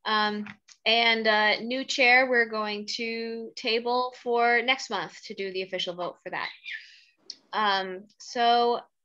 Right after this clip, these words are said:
we, we'll just do a quick run through of old ongoing items, um, things to just kind of keep, um,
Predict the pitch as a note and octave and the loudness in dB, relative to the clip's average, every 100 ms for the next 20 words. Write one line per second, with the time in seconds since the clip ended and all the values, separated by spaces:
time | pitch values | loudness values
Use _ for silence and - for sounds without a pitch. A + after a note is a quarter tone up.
0 | _ _ - A#3+ A#3+ A#3 - A3+ A#3 A3+ | _ _ -12 -6 -4 -4 -4 0 0 -2
1 | A#3+ C#4 A3+ - - C4+ A#3 B3+ A3+ A3+ | -6 -4 -4 -6 -2 0 0 -4 -6 -2
2 | A3+ A#3+ - B3+ C4 B3 G#3+ - G#3 G#3+ | -2 -4 -8 -4 0 0 -2 -4 -4 -2
3 | A3 A3 G3 G3+ G#3+ A3 A3 A3 G#3+ A3 | -2 -2 0 -2 -2 -2 -2 0 0 0
4 | A3 A3+ A3 - - E3 F#3+ F#3+ G3 G3+ | -2 -2 -10 -14 -10 -4 -2 -4 -6 -8
5 | G3 - G3 G3+ A3 G3 G3 G3 - G#3 | -8 -10 -10 -8 -2 -2 -2 -6 -10 -8
6 | G3+ _ - _ _ - - _ _ _ | -8 _ -20 _ _ -20 -20 _ _ _
7 | F#3+ F#3 F3+ F3+ F#3 | -4 -2 -2 -6 -12